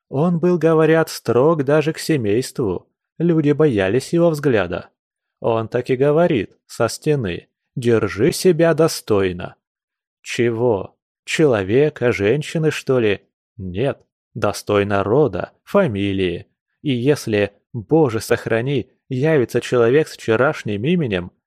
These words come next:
с добытым собственной головой, руками, значением, не возведи на него глаз.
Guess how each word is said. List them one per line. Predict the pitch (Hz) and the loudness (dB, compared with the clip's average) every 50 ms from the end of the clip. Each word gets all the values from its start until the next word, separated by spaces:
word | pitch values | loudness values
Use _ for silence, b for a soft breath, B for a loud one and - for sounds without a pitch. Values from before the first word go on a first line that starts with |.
| _ _ _ - | _ _ _ -14
с | 151 120 120 | -12 -10 -2
добытым | 135 180 190 160 180 147 110 - 110 110 | 0 0 2 4 4 2 2 2 -2 -6
собственной | 104 - 156 123 - - - 117 107 110 110 | 0 0 0 0 0 -2 -4 -4 -2 0 0
головой, | 107 113 110 107 107 101 95 98 131 185 180 127 110 | 2 2 2 2 2 0 -2 -2 0 0 2 2 2
руками, | 107 110 104 - 165 175 156 120 | 2 0 0 2 0 0 0 -2
значением, | 107 98 107 107 104 - - - 190 180 147 120 101 92 87 85 - _ _ _ _ _ _ _ _ - | -4 -4 -4 -4 -4 -4 0 0 0 2 2 0 -2 -2 -2 -6 -12 _ _ _ _ _ _ _ _ -8
не | 127 123 123 120 | -2 0 0 2
возведи | 113 120 117 98 107 107 104 101 98 107 156 196 | 2 2 0 0 -2 -2 -2 -2 -2 0 0 2
на | 190 190 185 | 2 2 2
него | 175 175 170 160 165 165 156 | 2 2 2 2 2 2 2
глаз. | 123 127 127 117 101 92 85 - - - - | 2 2 2 2 2 0 -4 -8 -12 -18 -20